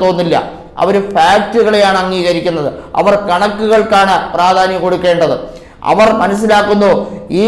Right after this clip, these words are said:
കേരളത്തിൽ ഒരു ബൂത്തിൽ കൃത്യമായും ആ ബൂത്തിൽ എത്ര, ആ, ആളുകൾ എങ്ങനെയൊക്കെ ചിന്തിക്കുന്നു, ഏതൊക്കെ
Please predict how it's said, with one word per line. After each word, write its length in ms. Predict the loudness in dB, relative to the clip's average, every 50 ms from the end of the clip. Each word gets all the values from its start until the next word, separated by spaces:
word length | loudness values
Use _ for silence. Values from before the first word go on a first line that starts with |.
| 0 2
കേരളത്തിൽ 520 | 2 2 4 4 4 2 2 2 2 2 4 2 2 0 -4 -6 -6 -4 0
ഒരു 140 | 2 2 2 2 2
ബൂത്തിൽ 400 | 2 2 2 2 2 0 0 0 -2 -4 -8 -12 -16 -18 -20 -20 -20 -20 -20 -20 -20 -20 -20 -20 -20 -20 -20 -20 -20 -20 -20 -20 -20 -20 -20 -14 -6 -4
കൃത്യമായും 760 | -4 -4 -2 0 2 2 4 4 4 4 2 2 0 -2 -4 -8 -12 -10 -4 0 0
ആ 20 | 2 2 2
ബൂത്തിൽ 340 | 2 2 0 2 2 2 2 2 0 -2 -4 -4 -4
എത്ര, 280 | -4 -4 -4 -2 0 0 2 0 0 -2 -6 -10 -14 -16 -20 -20 -20 -20 -20 -12 -4 0
ആ, 40 | 2 2 4 4 4 4
ആളുകൾ 320 | 4 4 4 4 2 2 2 2 0 0
എങ്ങനെയൊക്കെ 480 | 0 2 2 4 4 4 2 2 -2 -2 -2
ചിന്തിക്കുന്നു, 500 | -4 -2 -2 -2 -2 -2 -2 0 0 -2 -2 -4 -10 -16 -18 -20 -20 -18 -10 -4 0 2
ഏതൊക്കെ 320 | 2 4 2 2 2 0